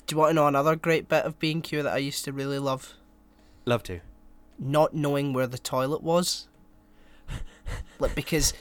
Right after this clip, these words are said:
Speaker 1: there would be
Speaker 2: Yeah.
Speaker 1: huge sort of s-, shelves of stuff, and you'd be
Speaker 2: Mm.
Speaker 1: looking for the small gap where the door would be to the toilet, and it was,
Speaker 2: Mm.
Speaker 1: like, a fun game that I used to play.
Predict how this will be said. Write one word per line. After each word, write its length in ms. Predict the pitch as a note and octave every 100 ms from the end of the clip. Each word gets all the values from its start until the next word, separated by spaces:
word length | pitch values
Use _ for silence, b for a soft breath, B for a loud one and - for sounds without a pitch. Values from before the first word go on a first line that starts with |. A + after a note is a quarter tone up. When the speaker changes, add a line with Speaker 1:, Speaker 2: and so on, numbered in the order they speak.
| B B
Speaker 1:
there 100 | D#3+
would 160 | D3
be 80 | -
Speaker 2:
Yeah. 240 | C3+ A2+ E3+
Speaker 1:
huge 240 | D#3+ -
sort 140 | - C#3+
of 40 |
s-, 220 | - - - -
shelves 640 | - D#3 D3+ F3+ E3+ E3+
of 100 | F#3
stuff, 580 | - G3+ G3+ - - - - b b b b b
and 240 | C3 C3+ C#3
you'd 120 | C3+
be 100 | D#3
Speaker 2:
Mm. 80 | C#3+
Speaker 1:
looking 340 | D3+ - F#3+
for 160 | E3+ D#3
the 100 | C#3+
small 400 | - - D3+ D#3
gap 440 | D#3 D3 E3 - -
where 120 | E3
the 120 | C#3
door 280 | C3 D3 D#3+
would 180 | F3 E3
be 160 | F3+ F#3+
to 140 | -
the 100 | D3
toilet, 500 | - D3+ E3+ G#3 G#3+ - b b b b b
and 100 | C#3+
it 60 |
was, 160 | B2+ B2+
Speaker 2:
Mm. 40 |
Speaker 1:
like, 180 | C3 C3+
a 40 | C#3+
fun 300 | - E3 E3
game 260 | D3+ D3+ F#3+
that 80 | D#3
I 60 |
used 240 | F3+ F#3 -
to 40 |
play. 360 | - F#3+ G3+